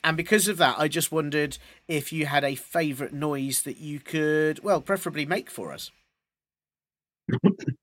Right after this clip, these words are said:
Speaker 2: That wasn't it. That was me clearing my throat. Um, getting ready for it. Um, I have,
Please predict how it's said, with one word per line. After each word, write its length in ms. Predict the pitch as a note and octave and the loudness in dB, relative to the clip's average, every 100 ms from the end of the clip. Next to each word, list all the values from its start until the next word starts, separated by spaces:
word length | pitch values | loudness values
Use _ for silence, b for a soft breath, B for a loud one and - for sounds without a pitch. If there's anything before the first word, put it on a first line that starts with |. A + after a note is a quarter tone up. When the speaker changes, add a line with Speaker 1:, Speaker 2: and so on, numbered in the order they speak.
| _ _ _ _ | _ _ _ _
Speaker 2:
That 160 | C3+ A#2+ | 6 8
wasn't 280 | G#2 F#2 D#2+ | 6 4 2
it. 80 | |
That 120 | F#2 F2 | 4 4
was 140 | F2 | 4
me 220 | E2+ D#2 | -2 -4
clearing 280 | - E2 D#2 | -2 0 -2
my 120 | C#2+ | -6
throat. 320 | - - - - _ - | -8 -10 -10 -20 _ 0
Um, 280 | E2 D#2+ D#2 | 2 2 4
getting 260 | A2 G#2 | 6 6
ready 200 | F#2 C#2+ | 4 0
for 260 | C#2+ B1+ - | -2 -2 -2
it. 140 | - b b | -6 b b
Um, 140 | B2 | 8
I 60 | A#2+ | 10
have, 220 | D#3+ | 8